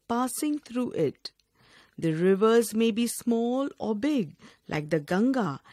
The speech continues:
and the Brahmaputra. Some rivers, like the Ganga, start their journey from the snow-covered mountains. Such rivers are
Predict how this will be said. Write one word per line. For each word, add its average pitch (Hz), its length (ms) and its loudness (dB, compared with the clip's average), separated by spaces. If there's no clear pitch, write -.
and 254 420 2
the 190 100 0
Brahmaputra. 220 1000 0
Some 330 480 0
rivers, - 560 0
like 156 220 -2
the 151 80 -4
Ganga, 175 500 0
start 180 560 -2
their 196 160 2
journey 220 520 2
from 180 300 -2
the 151 80 -4
snow-covered 240 880 0
mountains. 254 800 -2
Such - 560 -6
rivers 170 400 0
are 147 160 -4